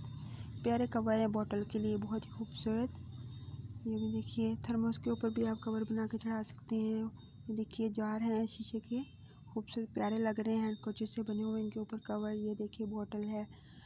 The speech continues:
तो ऐसे आपके घर में बहुत सारे खाली जार होंगे शीशे के, प्लास्टिक वगैरह के, आप उनको फेंक देते होंगे तो आप उनको इस्तेमाल में ला सकते हैं खूबसूरत प्यारे प्यारे से हैंड क्रोचेट से कवर बनाकर उन पर चढ़ा के। ये देखिए,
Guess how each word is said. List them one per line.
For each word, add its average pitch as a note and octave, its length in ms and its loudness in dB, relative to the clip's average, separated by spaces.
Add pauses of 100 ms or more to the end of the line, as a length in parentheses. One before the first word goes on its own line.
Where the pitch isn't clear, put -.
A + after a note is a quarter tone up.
(400)
तो - 120 -8
ऐसे A3 280 0
आपके G#3+ 260 2
घर A3+ 100 4
में A3 180 4
बहुत A3+ 200 2
सारे A#3+ 200 2
खाली A3 320 4
जार G#3+ 280 6
होंगे G#3+ 260 4
शीशे A3 320 0
के, G#3+ 120 0
प्लास्टिक G#3+ 420 0
वगैरह G#3+ 260 2 (100)
के, A3 120 0 (520)
आप G#3 240 4
उनको G#3+ 180 0
फेंक G#3+ 320 2
देते G#3+ 300 0
होंगे G#3+ 240 4
तो A3 80 0
आप G#3+ 180 0
उनको A3 200 0
इस्तेमाल G#3+ 380 2
में A3+ 120 2
ला A3+ 200 4
सकते - 320 -4
हैं A#3+ 160 4 (320)
खूबसूरत A3 380 0
प्यारे G#3+ 240 6
प्यारे G#3+ 260 2
से A3+ 160 2
हैंड G#3+ 180 4
क्रोचेट G#3 340 -2
से - 180 -4
कवर G#3+ 260 4
बनाकर G#3+ 340 0
उन G#3 80 2
पर A3 120 0
चढ़ा A3 320 2
के। G#3+ 140 -2
ये - 600 -4
देखिए, A3 460 0